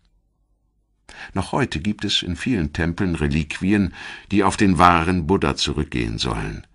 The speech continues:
So werden in einigen buddhistischen Gebetsstätten Zähne oder Knochenreste verherrlicht, die,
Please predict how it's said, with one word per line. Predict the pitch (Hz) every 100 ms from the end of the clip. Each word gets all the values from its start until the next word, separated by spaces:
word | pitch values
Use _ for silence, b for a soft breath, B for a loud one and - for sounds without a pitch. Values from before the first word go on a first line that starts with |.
| b b b b
So | 98 98
werden | 131 117
in | 104 -
einigen | 117 120 117 113
buddhistischen | 78 85 98 - 82 76
Gebetsstätten | 64 69 67 - - 80 - 85
Zähne | - 107 127 85 57 - -
oder | 62 65
Knochenreste | - 104 - 82 52 50 - -
verherrlicht, | - 52 71 85 92 98 - 95
die, | 95 90